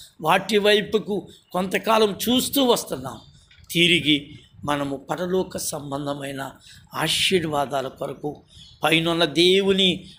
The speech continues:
మహిమ కొరకు మనము జీవించగలుగుతూ ఉంటాం. కనుక ఈ దినాన్ని పాత ఆలోచనలు పాతిపెట్టాడు. ఒక నూతనమైన కళ ద్వారా అతడు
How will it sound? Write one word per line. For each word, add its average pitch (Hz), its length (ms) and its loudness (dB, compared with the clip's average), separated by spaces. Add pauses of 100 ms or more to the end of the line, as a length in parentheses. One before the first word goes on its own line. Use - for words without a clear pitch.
(120)
మహిమ 180 440 2
కొరకు 160 360 -4
మనము 139 420 -6 (360)
జీవించగలుగుతూ 139 1120 -4
ఉంటాం. - 360 -16 (200)
కనుక - 220 -8
ఈ 156 160 -4
దినాన్ని 160 400 2 (460)
పాత 185 400 -2
ఆలోచనలు 185 800 2
పాతిపెట్టాడు. 156 1080 -4 (360)
ఒక 160 140 2
నూతనమైన 185 720 2
కళ 233 380 -4
ద్వారా 143 500 -6 (360)
అతడు 147 560 -2